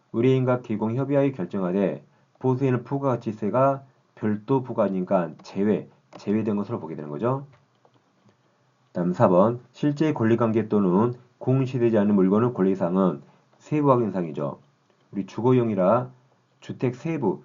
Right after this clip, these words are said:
세부를 확인하려면 네이버 지도로 봐야 될까요? 현장에 가봐야 할까요? 현장에 가봐야 돼요.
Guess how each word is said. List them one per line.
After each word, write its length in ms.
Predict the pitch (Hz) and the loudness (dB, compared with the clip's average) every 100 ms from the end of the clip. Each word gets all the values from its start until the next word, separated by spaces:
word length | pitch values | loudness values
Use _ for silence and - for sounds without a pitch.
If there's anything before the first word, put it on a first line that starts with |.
| _ | _
세부를 460 | - 170 160 160 139 | -6 -4 -2 -2 -2
확인하려면 760 | 127 123 107 92 95 95 71 69 _ _ _ | 0 -2 -2 0 0 0 -2 -10 _ _ _
네이버 440 | - 104 135 139 131 | -4 2 4 4 -2
지도로 360 | - 107 117 | -2 0 0
봐야 160 | 110 113 | 0 0
될까요? 560 | 104 98 92 92 131 135 _ _ _ | -2 0 0 2 0 -2 _ _ _
현장에 500 | 143 147 139 127 123 | -6 -2 -2 -2 -4
가봐야 280 | - 185 | -4 -2
할까요? 400 | 87 - 73 67 - _ _ _ | -2 -4 -10 -10 -14 _ _ _
현장에 340 | - 151 143 131 | -12 -6 -4 -4
가봐야 340 | - 92 95 | -6 -4 -4
돼요. 380 | 78 78 78 64 | -4 -4 -6 -6